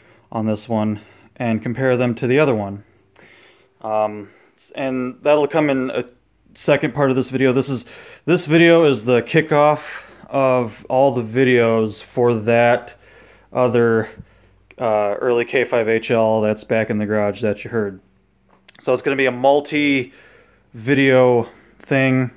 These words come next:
Um, next video, I will have everything opened up, and we will be taking an in-depth look at that. Uh, but you're probably wondering, why did I need to compare the nozzles? Well, that one has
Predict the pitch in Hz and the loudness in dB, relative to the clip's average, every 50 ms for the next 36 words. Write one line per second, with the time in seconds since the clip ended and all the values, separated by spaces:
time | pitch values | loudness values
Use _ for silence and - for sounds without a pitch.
0 | _ _ _ _ _ _ _ _ _ _ _ _ - 123 113 113 120 127 127 123 | _ _ _ _ _ _ _ _ _ _ _ _ -4 -2 0 2 2 2 0 0
1 | - - 127 127 127 127 127 123 127 123 127 120 120 117 117 117 113 113 123 120 | -2 -4 -2 0 2 4 4 4 4 4 2 2 2 2 2 2 0 0 0 0
2 | 120 117 123 120 117 - - 127 120 120 117 - 117 113 110 123 123 127 123 - | 0 0 0 -2 -2 -2 -2 0 0 0 0 0 0 0 2 2 2 2 0 -2
3 | - - - _ _ _ _ _ _ _ _ _ - - 123 117 113 110 110 107 | -10 -20 -20 _ _ _ _ _ _ _ _ _ -10 -8 -6 -4 -2 -4 -4 -4
4 | 110 113 113 110 101 117 113 - 131 123 120 120 117 117 113 117 113 113 107 117 | -4 -4 -2 -2 -2 -4 -4 -2 -4 -4 -2 -6 -8 -6 -6 -4 -4 -2 -2 -2
5 | 113 110 - - - - _ 123 123 127 131 127 - - - - 123 - - 123 | -2 -2 -6 -12 -20 -20 _ -4 -2 0 0 0 -2 -6 -8 -8 -6 -2 -2 0
6 | 120 120 120 127 - - - - - - _ _ _ _ _ _ - - 117 107 | 2 2 2 0 -2 -8 -20 -20 -20 -20 _ _ _ _ _ _ -10 -6 -4 -2
7 | 107 104 107 98 104 117 113 110 110 - - _ _ _ _ _ _ _ _ _ | -2 -2 -4 -2 -2 0 0 0 -2 -4 -12 _ _ _ _ _ _ _ _ _
8 | _ _ _ _ _ _ _ _ _ _ _ _ _ _ _ _ - _ 131 120 | _ _ _ _ _ _ _ _ _ _ _ _ _ _ _ _ -20 _ -14 -12
9 | 117 - 139 135 135 135 127 127 123 120 117 - - - - 143 143 135 131 131 | -6 0 2 4 6 6 4 4 2 0 -2 -6 -14 -12 -6 -2 -2 0 0 0
10 | 127 123 123 123 123 123 127 123 131 123 123 123 123 123 123 104 123 113 - 120 | 0 0 2 2 4 4 4 4 2 2 2 2 0 -2 -4 -6 -6 -6 -6 -8
11 | 110 123 127 123 117 117 117 123 123 123 107 110 98 - 120 127 135 143 147 147 | -2 2 2 2 4 2 2 2 2 0 0 -4 -6 -2 2 4 4 4 4 4
12 | 151 147 - - - - _ - _ - _ _ _ _ _ _ 110 107 120 143 | 0 -4 -10 -20 -20 -20 _ -20 _ -20 _ _ _ _ _ _ -6 0 2 4
13 | 151 175 170 165 160 156 139 147 143 131 127 123 123 117 107 107 101 - | 4 4 2 2 0 0 -2 -2 -2 -2 0 0 -2 -4 -6 -10 -16 -20